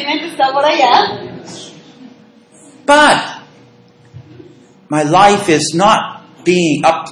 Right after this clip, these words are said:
Speaker 2: top. My li-, life is serving.
Speaker 1: Pero mi vida entonces no está al top, sino mi vida es servir.
Speaker 2: The motivation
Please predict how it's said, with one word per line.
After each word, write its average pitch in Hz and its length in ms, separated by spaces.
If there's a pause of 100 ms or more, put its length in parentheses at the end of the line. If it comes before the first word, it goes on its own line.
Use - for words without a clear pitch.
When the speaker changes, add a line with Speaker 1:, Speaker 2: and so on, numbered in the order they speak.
Speaker 2:
top. 170 380
My 156 160
li-, 185 420
life 208 340
is - 600
serving. - 800 (500)
Speaker 1:
Pero 285 500
mi 294 140
vida 349 260
entonces 320 200
no 311 80
está 330 220
al 302 200
top, 381 380
sino 302 200
mi 302 120
vida 311 260
es 302 140 (140)
servir. 262 720 (1500)
Speaker 2:
The 185 60
motivation 226 1120